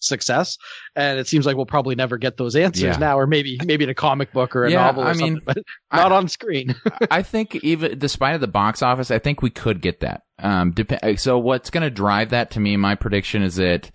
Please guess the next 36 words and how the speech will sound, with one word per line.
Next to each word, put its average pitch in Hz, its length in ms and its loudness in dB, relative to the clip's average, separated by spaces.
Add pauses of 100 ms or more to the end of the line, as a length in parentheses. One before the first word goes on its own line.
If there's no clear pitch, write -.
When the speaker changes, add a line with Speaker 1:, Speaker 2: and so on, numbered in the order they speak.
(380)
Speaker 2:
the, 92 440 2
uh, 82 340 2
the 87 140 0
home 113 300 2
release, 90 640 -2 (180)
if 101 220 -2
this, 151 420 0 (140)
if 107 180 -2
this 151 260 0
movie 131 320 0
sells 110 540 0
a 101 120 0
lot 95 340 2
in 98 100 0
home 101 260 2
release, 92 360 0
like, 85 180 -2
now 98 220 2
that 95 120 0
fans 98 280 -2
have 101 100 0
a 90 60 -4
chance 92 240 -2
to - 80 -8
talk 120 260 -2
about 110 220 0
it, 101 60 -2
because 131 340 -2 (580)
oh, 190 340 4 (240)
there 165 220 4
is 202 120 2
some 190 220 2
split 156 500 0
opinions 139 640 0
with 156 220 0
it, 175 160 0